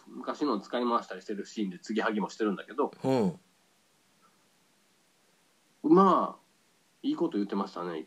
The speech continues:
Speaker 1: ぱいね。
Speaker 2: あ、そう。え、ちなみにやで。
Speaker 1: うん。
Speaker 2: こんなことファンに聞いたら、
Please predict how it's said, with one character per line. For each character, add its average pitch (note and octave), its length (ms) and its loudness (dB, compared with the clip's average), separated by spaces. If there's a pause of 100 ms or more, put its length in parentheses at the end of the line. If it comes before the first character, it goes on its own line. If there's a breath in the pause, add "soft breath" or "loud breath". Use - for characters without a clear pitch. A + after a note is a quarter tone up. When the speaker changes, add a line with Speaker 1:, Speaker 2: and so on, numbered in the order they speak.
Speaker 1:
ぱ D2+ 120 -8
い - 60 -10
ね。 - 180 -12 (1600)
Speaker 2:
あ、 A#2+ 160 -6
そ A#2 240 0
う。 B3+ 40 12
え、 G#3 120 12 (160 loud breath)
ち - 140 8
な F4 160 10
み F4 120 8
に E4+ 120 8
や - 100 8
で。 E3+ 260 -6 (640)
Speaker 1:
う F#3+ 80 -4
ん。 E3+ 240 -4
Speaker 2:
こ C4+ 140 8
ん D4+ 40 10
な C#4 100 12
こ C4+ 100 12
と C3 480 8 (140)
フ A#3+ 140 10
ァ A3+ 100 12
ン D3+ 60 10
に C3 100 4
聞 D#3+ 160 4
い - 40 0
た A2+ 100 8
ら、 G#2 320 4